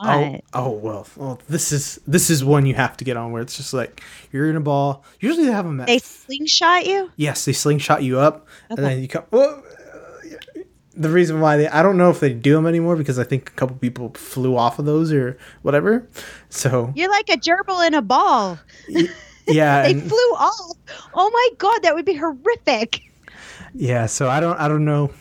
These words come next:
Speaker 1: Like, roller coasters are dangerous somewhat, but, like, that one was, like, the coolest one to me.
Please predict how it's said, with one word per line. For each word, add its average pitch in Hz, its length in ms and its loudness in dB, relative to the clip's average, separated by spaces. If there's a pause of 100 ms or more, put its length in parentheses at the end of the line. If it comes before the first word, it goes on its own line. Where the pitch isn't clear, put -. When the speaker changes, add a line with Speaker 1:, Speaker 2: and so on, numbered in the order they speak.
(320)
Speaker 1:
Like, 120 220 -2
roller 139 180 2
coasters 127 400 0
are 107 220 0 (800)
dangerous 117 500 2
somewhat, 131 480 -2
but, 123 100 -6
like, 113 220 -4
that 143 180 6
one 123 180 2
was, 107 200 -4
like, 107 160 -4
the 107 60 -10
coolest 110 340 -6
one 107 80 -6
to - 140 -16
me. 123 40 -12